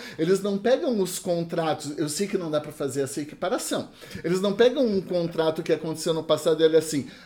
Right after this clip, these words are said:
"Ah, esse contrato é abusivo, porque alguém naquele contrato estava numa condição mais forte, o outro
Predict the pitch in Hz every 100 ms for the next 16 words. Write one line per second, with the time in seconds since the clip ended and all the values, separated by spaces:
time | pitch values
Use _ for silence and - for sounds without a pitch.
0 | - 170 196 208 160 - 165 156 147 156
1 | 151 156 196 196 233 277 233 226 180 156
2 | 156 156 - 175 151 160 160 151 208 294
3 | 320 208 170 - 151 147 - 147 151 -
4 | 139 147 156 277 - - 170 165 - 180
5 | 156 160 165 156 - 165 165 165 160 160
6 | 160 147 156 - 156 147 143 139 - -
7 | 160 208 247 175 311 247 185 175 180 175
8 | 175